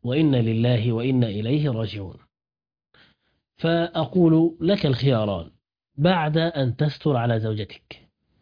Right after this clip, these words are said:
فأول شيء أن تفعله الستر على الزوجة، قال الرسول صلى الله عليه وسلم: "من ستر مسلما ستره الله في الدنيا والآخرة، فاستر عليها سترك الله."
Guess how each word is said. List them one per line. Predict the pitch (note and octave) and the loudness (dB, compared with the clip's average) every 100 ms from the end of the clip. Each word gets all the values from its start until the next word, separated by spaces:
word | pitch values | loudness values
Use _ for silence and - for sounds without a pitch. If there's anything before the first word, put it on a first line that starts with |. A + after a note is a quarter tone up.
| _ _ _ _ _ | _ _ _ _ _
فأول | - F#3+ G3+ D3+ B2+ | -4 0 2 2 2
شيء | D3+ D3 A#2 | 2 2 0
أن | A2+ | -2
تفعله | A2 G#2+ B2 F3+ G3+ F#3+ | -6 -4 -2 0 0 -4
الستر | - - G3 G3 G3+ | -8 -2 -2 2 2
على | G3+ | 2
الزوجة، | E3+ A#2+ F2+ F#2 - - - - - - - | 2 0 -4 -10 -18 -20 -20 -20 -20 -20 -4
قال | F3 E3+ | 2 4
الرسول | C#3 A#2 A#2 - C#3 A2+ | 4 2 0 2 2 2
صلى | C#3+ B2+ | 0 0
الله | A#2 C#3 B2+ | 2 2 0
عليه | A2+ | 0
وسلم: | A2 - E3 G#2 G2+ | -2 -2 -2 0 -2
"من | A#2+ | -4
ستر | A#2 D#3+ C3+ | -2 -2 -2
مسلما | A#2+ G#2 E3 D#3 | -2 -2 0 0
ستره | C3 B2 C3 C3 B2 | 0 -4 -2 0 0
الله | B2 C3+ | 2 0
في | - | 0
الدنيا | C3 F#3 C#3+ | 2 4 2
والآخرة، | A2 A2 - A#2 - - _ _ _ _ _ _ _ | -2 -6 -4 -6 -6 -18 _ _ _ _ _ _ _
فاستر | - E3+ - D3 B2 | -4 -4 -2 -4 -2
عليها | A2 D3 F3 F3 F#3 F3+ - | 0 2 2 2 0 -4 -8
سترك | - B2+ B2 C#3 A#2+ | -6 -2 -2 -2 -2
الله." | G2+ E2 - | -6 -8 -12